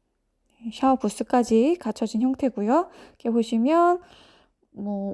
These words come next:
우리 어릴 때는 옥상이라고 표현했고 요즘에는 주로 테라스라고 표현을 하고 있는 그런 공간입니다. 전원 풍경이죠. 전원의 풍경, 숲세권인데 좀만 나가면 정말 죽전에 없는 거 없는 생활권이니까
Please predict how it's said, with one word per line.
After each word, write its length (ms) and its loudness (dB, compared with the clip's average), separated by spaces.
우리 140 2
어릴 220 2
때는 240 -4
옥상이라고 680 -4
표현했고 640 -2
요즘에는 500 -2
주로 260 -8
테라스라고 760 -6
표현을 380 2
하고 300 -2
있는 380 0
그런 320 -2
공간입니다. 800 -4
전원 1300 4
풍경이죠. 540 2
전원의 400 0
풍경, 500 2
숲세권인데 1040 2
좀만 340 -4
나가면 680 2
정말 320 -2
죽전에 400 0
없는 380 2
거 120 2
없는 260 -2
생활권이니까 1040 0